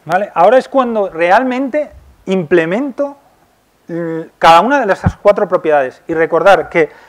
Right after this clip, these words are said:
por implementar Completable Future tengo el map dos, el flat map, el product, el aplicativo, tengo todas, ¿vale? Entonces, tengo que definir a partir, eh, voy a pasarle un ejecutor,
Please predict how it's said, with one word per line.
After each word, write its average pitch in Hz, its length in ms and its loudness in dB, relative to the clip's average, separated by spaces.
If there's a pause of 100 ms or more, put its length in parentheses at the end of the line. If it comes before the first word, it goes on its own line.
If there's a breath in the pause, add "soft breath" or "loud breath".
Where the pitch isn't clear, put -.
(320 soft breath)
por 160 160 0
implementar 165 680 0
Completable 190 580 -4
Future 269 440 -10 (100)
tengo 170 460 -2
el 147 200 -6
map 220 500 -2
dos, 247 500 0
el 147 160 -8
flat 214 260 0
map, 220 320 -2
el 143 180 -2
product, 226 580 -2
el 151 100 -10
aplicativo, 208 760 -2
tengo 196 260 -4
todas, 135 440 -4
¿vale? 202 200 -16 (720 soft breath)
Entonces, 170 560 -4 (920 soft breath)
tengo 233 200 4
que 240 140 6
definir 196 500 0
a 156 120 2
partir, 165 520 0
eh, 156 280 2
voy 175 100 2
a 226 80 4
pasarle 196 580 -2 (340)
un 190 140 -4
ejecutor, 202 600 -4